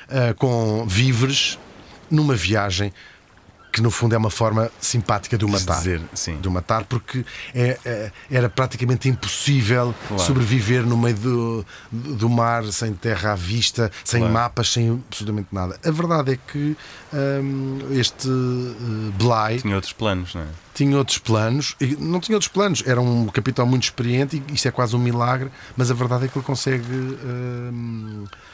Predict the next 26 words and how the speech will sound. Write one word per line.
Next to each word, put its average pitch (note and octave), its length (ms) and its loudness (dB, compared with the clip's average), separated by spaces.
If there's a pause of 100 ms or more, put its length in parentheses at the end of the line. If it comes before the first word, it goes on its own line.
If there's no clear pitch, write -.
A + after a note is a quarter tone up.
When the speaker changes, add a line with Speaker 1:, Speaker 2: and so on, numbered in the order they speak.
(180)
Speaker 1:
consegue G#2 400 2
ir F#2 60 -2
dar F#2+ 160 2
a F2+ 60 0
terra, B2+ 440 0
consegue, A2 340 -2
assim, B2+ 280 -2 (280)
mas A#2 100 2
Speaker 2:
Foi C3 120 -2
Speaker 1:
uma A#2+ 100 4
Speaker 2:
dar G2+ 160 2
onde? D2+ 200 -2 (140)
A F#2 80 0
Nazaré? F#2+ 460 2 (140)
Speaker 1:
Foi A#2 120 2
dar G#2 120 2
a F#2 60 -2
Nazaré. F#2 560 -2 (300)
<laughs> - 280 -4
Ele G#2 260 2
levou G#2 220 2
com G#2+ 100 -2
uma A2 80 2
prancha G#2 360 2
no G2 100 2
olho G#2+ 680 2